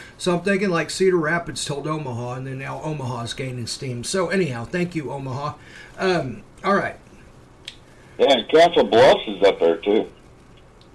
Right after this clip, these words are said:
Speaker 1: Oh, Council Bluffs, not Cedar Rapids. Council Bluffs, thank you.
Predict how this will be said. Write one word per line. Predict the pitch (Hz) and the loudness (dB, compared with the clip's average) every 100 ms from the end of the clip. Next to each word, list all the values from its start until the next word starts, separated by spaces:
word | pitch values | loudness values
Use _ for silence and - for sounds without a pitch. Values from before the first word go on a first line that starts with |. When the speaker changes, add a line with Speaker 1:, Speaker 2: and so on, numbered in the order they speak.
| - - - - 240 | -20 -20 -20 -6 2
Speaker 1:
Oh, | 220 | 2
Council | - 254 254 202 | 4 4 4 2
Bluffs, | 196 175 - | 2 4 2
not | 190 165 | 0 2
Cedar | 196 165 | 2 2
Rapids. | 156 147 160 - | 0 -4 -8 -4
Council | 190 190 185 | -2 0 -2
Bluffs, | 170 156 - | -2 -2 -4
thank | 175 156 | -4 -6
you. | 113 | -8